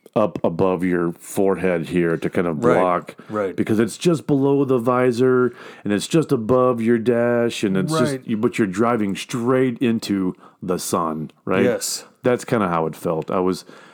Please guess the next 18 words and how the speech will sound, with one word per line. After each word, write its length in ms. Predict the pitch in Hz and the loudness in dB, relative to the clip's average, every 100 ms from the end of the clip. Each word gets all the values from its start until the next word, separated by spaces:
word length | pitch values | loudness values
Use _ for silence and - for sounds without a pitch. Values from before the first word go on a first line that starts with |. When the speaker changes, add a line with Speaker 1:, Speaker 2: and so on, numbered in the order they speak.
| - _ | -20 _
Speaker 1:
not 360 | 101 120 127 123 | -2 0 0 0
able 180 | 107 104 | 0 0
to 120 | 95 | -2
pick 340 | - 104 - | -2 -4 -2
apart 360 | 92 - 95 92 | -6 -2 -2 -2
a 80 | 95 | 0
lot 280 | 90 90 | 0 0
of 180 | 85 78 | 0 -4
the, 260 | 82 78 82 - | -4 -4 -6 -12
bringing 320 | - - 78 | -12 -8 -6
in 160 | 76 69 - _ _ _ | -6 -8 -18 _ _ _
Speaker 2:
Nuance. 640 | 101 98 92 87 87 73 76 | -6 -2 0 0 0 -2 -2
Speaker 1:
nuance 300 | 90 - - - - - - | -4 -8 -18 -20 -20 -20 -8
of, 180 | 95 82 | -6 -2
of 180 | 139 87 | -4 -2
the, 100 | 90 73 _ _ _ | -4 -4 _ _ _
the 80 | 131 | -2
bourbon, 460 | 104 98 110 131 | 0 2 2 0